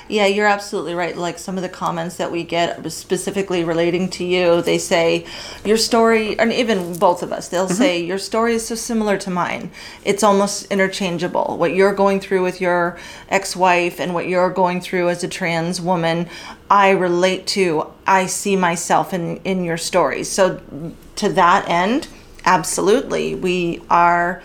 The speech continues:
Speaker 1: connecting with people, or rather people are connecting with our stories, and it, it's a symbiotic thing, which
Speaker 2: Mm-hmm.
Speaker 1: feels good to know that if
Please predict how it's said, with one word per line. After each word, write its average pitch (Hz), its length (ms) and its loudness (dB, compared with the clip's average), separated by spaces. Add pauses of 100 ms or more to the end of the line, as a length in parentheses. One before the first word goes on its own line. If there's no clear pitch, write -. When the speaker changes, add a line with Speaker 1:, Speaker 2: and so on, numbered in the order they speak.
(280)
Speaker 1:
connecting 202 460 0
with 175 120 -6
people, 180 280 -2
or 175 340 4
rather 175 280 2
people 175 280 -6
are 170 60 0
connecting 170 440 -6
with 170 140 -4
our 247 140 2
stories, 175 460 0
and 185 100 -2
it, 180 160 -4
it's 196 160 -4
a - 20 -4
symbiotic 180 640 0
thing, 240 280 0
which 185 160 -4
Speaker 2:
Mm-hmm. 262 300 0
Speaker 1:
feels 277 260 2
good 185 440 2 (340)
to 233 140 0
know 190 480 4
that 180 440 0 (600)
if 247 320 0